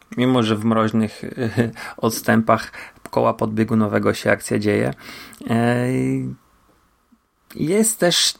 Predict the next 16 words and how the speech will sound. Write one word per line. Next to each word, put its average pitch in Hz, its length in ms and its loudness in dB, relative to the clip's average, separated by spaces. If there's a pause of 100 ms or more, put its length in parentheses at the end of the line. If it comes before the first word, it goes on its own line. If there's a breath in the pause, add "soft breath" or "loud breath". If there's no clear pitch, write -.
taki - 340 -4
jeden 131 360 2
moment, 131 560 4
który 139 580 2 (460 loud breath)
w - 100 -12
fabule 123 960 2 (500)
dostarcza 120 680 0
pewnego 113 1200 2 (560)
wow. 110 560 0 (600)
Jakiegoś, 110 360 -2
może 120 180 2
to 117 120 0
nie, 127 160 2
nie 123 420 2
jest 117 200 0
nic 123 320 -2